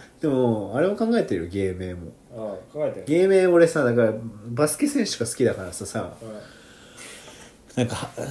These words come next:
Speaker 1: なんか、ミドルネームとかつけたいんだよね。
Speaker 2: え、ミドルネームっていうか、その、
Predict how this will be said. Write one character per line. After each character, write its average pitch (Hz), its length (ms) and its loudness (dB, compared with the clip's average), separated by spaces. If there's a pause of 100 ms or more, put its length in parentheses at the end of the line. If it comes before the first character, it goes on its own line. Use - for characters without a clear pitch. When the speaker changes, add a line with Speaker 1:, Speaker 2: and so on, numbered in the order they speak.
(120)
Speaker 1:
な 196 140 4
ん 208 80 2
か、 - 320 0
ミ 123 120 0
ド 175 120 10
ル 247 100 8
ネ 262 60 6
ー 170 40 6
ム 127 60 2
と 110 80 0
か 95 40 -4
つ - 100 -8
け 120 100 0
た 117 80 -4
い 107 60 -6
ん 101 40 -8
だ 92 80 -12
よ - 60 -18
ね。 117 140 -16 (920)
Speaker 2:
え、 117 300 -6 (500)
ミ 127 120 -8
ド 175 120 0
ル 214 120 0
ネ 214 160 2
ー 151 40 -2
ム 127 80 -2
っ 117 40 -4
て 120 160 -8
い 110 60 -2
う 107 40 -2
か、 107 80 -4
そ 120 80 -6
の、 123 100 -2